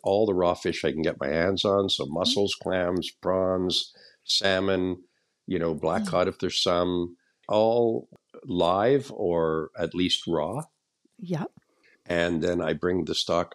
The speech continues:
Speaker 1: up to simmer again, and I put the raw fish into the stock, so it actually poaches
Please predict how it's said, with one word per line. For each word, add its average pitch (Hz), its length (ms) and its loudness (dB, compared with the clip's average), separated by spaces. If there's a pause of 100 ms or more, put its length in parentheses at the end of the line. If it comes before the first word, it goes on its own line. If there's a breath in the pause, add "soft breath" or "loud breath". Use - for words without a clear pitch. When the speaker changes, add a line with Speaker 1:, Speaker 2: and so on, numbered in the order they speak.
Speaker 1:
up - 300 -4
to 95 280 0
simmer 120 420 2
again, 127 440 2 (420 soft breath)
and 87 140 0
I 80 140 4
put 80 220 -4
the 80 80 0
raw 90 440 0 (340)
fish 92 380 -2 (100)
into 104 220 0
the 92 120 -2
stock, 87 560 -4 (380 soft breath)
so - 180 -4
it 82 80 -12
actually 90 340 0
poaches 78 840 -2